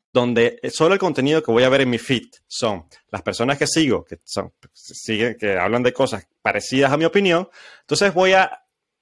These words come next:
es como un feedback que se retroalimenta, ¿no? Estoy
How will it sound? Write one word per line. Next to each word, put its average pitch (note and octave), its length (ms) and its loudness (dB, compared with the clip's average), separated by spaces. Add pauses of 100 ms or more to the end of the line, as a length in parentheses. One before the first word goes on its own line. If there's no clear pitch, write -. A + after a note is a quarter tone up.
es C#3 120 -2
como F3+ 320 2
un F3 220 -2
feedback - 840 -4
que E3 100 0
se C3 160 0
retroalimenta, G#2+ 680 -2
¿no? C#3 240 -12 (340)
Estoy C3+ 440 -2